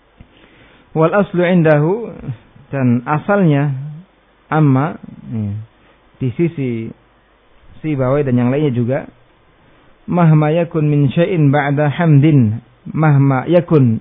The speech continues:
min syai'in ba'da hamdillah. Mahma termasuk apa? Ada waktu syarat kan? Ya. Jazimah, tajzimu, fi'lain.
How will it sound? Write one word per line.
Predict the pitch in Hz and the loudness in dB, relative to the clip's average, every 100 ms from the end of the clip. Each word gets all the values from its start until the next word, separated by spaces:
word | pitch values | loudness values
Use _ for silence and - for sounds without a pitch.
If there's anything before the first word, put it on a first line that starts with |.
| 156 | 0
min | 160 | 0
syai'in | 147 175 170 151 135 | 2 0 -2 0 0
ba'da | 139 147 143 | 0 0 -2
hamdillah. | 143 151 143 139 123 131 95 - _ _ _ _ _ - | -4 0 0 0 0 -4 -6 -10 _ _ _ _ _ -6
Mahma | 123 123 151 | -2 0 -2
termasuk | 156 151 147 | -2 -2 -2
apa? | 175 139 139 _ _ _ _ _ _ _ _ _ _ _ _ _ _ | -2 -4 -8 _ _ _ _ _ _ _ _ _ _ _ _ _ _
Ada | 123 120 | -10 -8
waktu | 123 139 | -6 -6
syarat | 180 165 151 | -4 -4 -4
kan? | 147 147 - _ _ _ _ _ _ _ - | -6 -6 -10 _ _ _ _ _ _ _ -12
Ya. | 113 98 95 _ _ _ _ _ _ _ _ _ _ _ | -10 -10 -14 _ _ _ _ _ _ _ _ _ _ _
Jazimah, | 135 123 117 139 123 98 - - | -6 -4 -4 -2 -2 -6 -12 -10
tajzimu, | 127 113 127 151 240 _ _ _ _ | -8 -6 -4 -4 -6 _ _ _ _
fi'lain. | 139 120 131 127 110 | -8 -4 -2 -2 -2